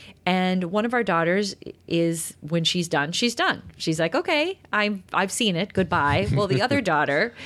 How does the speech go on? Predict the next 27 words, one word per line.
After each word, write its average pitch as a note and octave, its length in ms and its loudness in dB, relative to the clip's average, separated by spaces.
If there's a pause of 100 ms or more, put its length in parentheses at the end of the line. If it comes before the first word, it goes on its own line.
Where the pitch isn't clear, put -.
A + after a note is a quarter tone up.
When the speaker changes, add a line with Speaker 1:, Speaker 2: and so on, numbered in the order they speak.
(220)
Speaker 1:
uses G#3+ 420 0
her F3 140 2
brute F#3+ 400 -2
physical F#3 400 -2
force E3+ 640 0
to F3 140 0
say, E3+ 220 0
"No, E3 180 0
you're D#3 160 2
staying," D3+ 640 -2 (580)
and E3 140 2
holds B3 420 0
her A2+ 460 0 (100)
and E3 200 -2
says, E3 460 0
basically G3 800 0
in F3 280 -2
her D#3+ 220 0
physical E3+ 460 -2
way, E3 240 2
is D3+ 120 -2
telling E3+ 340 -2
her, D3+ 140 0
"You E3+ 220 0
are D3+ 140 0
not D3+ 240 0
free. G#2 400 -4